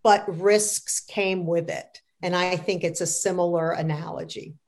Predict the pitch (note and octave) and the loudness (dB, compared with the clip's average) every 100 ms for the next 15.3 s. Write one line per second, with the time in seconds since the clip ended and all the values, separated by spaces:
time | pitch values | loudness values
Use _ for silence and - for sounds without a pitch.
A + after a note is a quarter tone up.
0 | _ _ B3 A#3 A#3 A#3 - A3 G#3+ G#3 | _ _ 2 4 4 0 -4 -2 0 2
1 | A3+ B3+ C4+ D#4 D#4 - A#3 A#3 - G#3+ | 2 2 -2 -6 -6 -6 -6 -6 -6 -6
2 | - - B3 B3+ B3 B3 - A#3 A#3+ A3 | -6 -6 -4 -2 -2 -6 -8 -8 -2 2
3 | A3+ A#3 A#3+ A#3 A#3+ A#3 A3+ F#3 - - | 4 4 2 0 -4 -6 -6 -6 -8 -6
4 | A#3 A#3 A#3 G#3+ G#3 - G#3+ A3 - A3+ | -4 -4 -2 -2 -2 0 0 0 -2 0
5 | G#3+ G3+ G3+ G3 G3+ G3+ G3 F#3+ F#3+ G#3+ | 0 0 0 0 -2 -4 -4 -4 -2 -2
6 | E3+ G3 F#3+ A3 A#3 A#3 A3+ G#3+ G#3 G#3 | -2 -2 2 4 4 4 4 4 2 0
7 | G#3 G#3 _ _ - G3 G3+ G#3 A3 G#3+ | -2 -6 _ _ -12 -8 -2 2 4 4
8 | G#3 - - - - - F3+ E3+ E3 - | 2 -2 -10 -10 -8 -2 0 0 -2 -6
9 | - C#3+ - - - _ E3+ E3 F3+ - | -14 -12 -10 -10 -14 _ -6 -2 0 0
10 | - - _ - - - A3+ G#3+ G#3+ G#3 | -4 -20 _ -20 -12 -4 4 6 6 4
11 | G3+ C4 C4 B3+ A#3+ A3 - A#3 A#3 A3+ | -2 -4 0 0 0 -6 -4 -2 0 -2
12 | F3+ G3+ F#3 G3 D#3+ - D#3+ - F3+ E3+ | 0 0 0 -4 -4 -6 -10 -6 -2 -2
13 | E3+ E3+ F3 F3 D#3+ E3 E3 E3 D#3+ D#3+ | -2 -4 0 0 0 -4 -4 -2 -2 -2
14 | D#3 D3+ E3 E3 D#3+ E3 D#3 D3+ - C#3+ | -6 -6 -6 -4 -4 -8 -10 -12 -10 -12
15 | - - | -12 -14